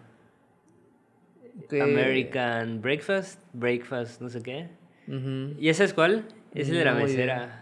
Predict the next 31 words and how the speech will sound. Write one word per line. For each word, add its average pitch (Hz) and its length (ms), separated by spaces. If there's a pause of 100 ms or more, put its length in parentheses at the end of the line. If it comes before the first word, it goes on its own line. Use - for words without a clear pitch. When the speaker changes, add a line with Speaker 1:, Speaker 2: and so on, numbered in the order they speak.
(1200)
Speaker 1:
No, 123 220
fíjate 123 280
que 123 60
me 113 60
estoy 117 160
perdiendo. 113 540
¿Por 127 100
qué 143 60
no 147 80
lo 139 80
buscas? 117 180
Speaker 2:
A 117 60
ver, 117 100
lo 120 80
Speaker 1:
Si, 120 40
Speaker 2:
voy 123 80
a 120 60
buscar. 113 300
Speaker 1:
si 104 60
me 123 60
lo 127 80
muestras, 139 400
probablemente 131 420
me, 117 380 (960)
me, 113 600 (1300)
pues, 147 140
probablemente 156 400
se 131 100
me 117 120 (340)
pegue 123 200
mejor. 120 360